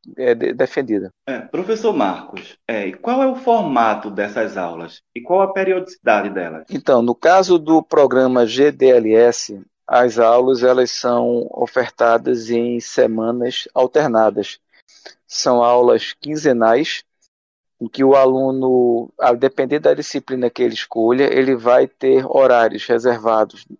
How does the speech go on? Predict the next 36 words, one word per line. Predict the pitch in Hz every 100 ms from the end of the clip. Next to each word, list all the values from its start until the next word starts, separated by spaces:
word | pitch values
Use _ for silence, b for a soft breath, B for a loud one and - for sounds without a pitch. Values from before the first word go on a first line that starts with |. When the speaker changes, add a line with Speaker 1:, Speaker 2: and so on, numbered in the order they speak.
| _
Speaker 1:
de | _ 117 135
manhã | 147 143 139 170 208 _ _ _ _
ou | - 180
à | 185
tarde. | - 104 95 - -
O | 120
formato | 147 147 175 208
das | 196 156 135
aulas | 135 147 156 139
varia | 156 156 135 151
de | 151
professor | - 156 - 143 - 156
para | 160 165
professor. | 165 180 - 180 - 107 98 _ _
Alguns | 117 120 170 190
professores, | 170 165 - - 131 143 123 - _ -
como | 127 110 107
eu, | 135 139 - B B B -
exigem | 135 131 - 131 156 160 160 -
a |
chamada | 139 147 135 135 135
aula | 135 139
pré-lecional, | - 131 147 156 156 - 156 113 107 107
aquela | 110 131 127 123
aula | 131 131
em |
que | 120
o | 139
aluno | 131 127 127
precisa | - 160 143 - 123 135 156 - -
estudar | 143 - 135 131 135 143 -
antes | 147 170 196 - 139
os | 123
textos | - 110 110 - 170 - B B B B -
e | 139 135
irem | 160 190